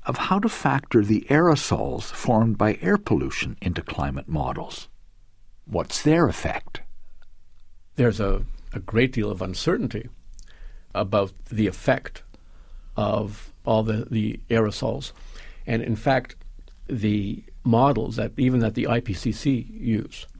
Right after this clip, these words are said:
Speaker 2: show that coal burning has two major effects. One is to put a lot of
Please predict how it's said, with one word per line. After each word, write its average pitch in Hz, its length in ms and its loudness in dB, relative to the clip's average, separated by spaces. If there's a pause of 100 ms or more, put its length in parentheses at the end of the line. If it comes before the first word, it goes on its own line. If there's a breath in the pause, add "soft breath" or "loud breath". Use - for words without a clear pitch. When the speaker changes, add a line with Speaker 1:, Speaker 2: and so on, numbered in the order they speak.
(160)
Speaker 2:
show 123 360 4
that 110 200 0 (280)
coal 160 260 4
burning 123 460 0 (460)
has 117 460 0 (680)
two 170 160 4
major 113 340 4
effects. - 520 -4 (420 soft breath)
One 131 280 6
is 113 160 2
to 113 100 -4
put 127 200 2
a 110 60 2
lot 113 260 4
of 110 220 -2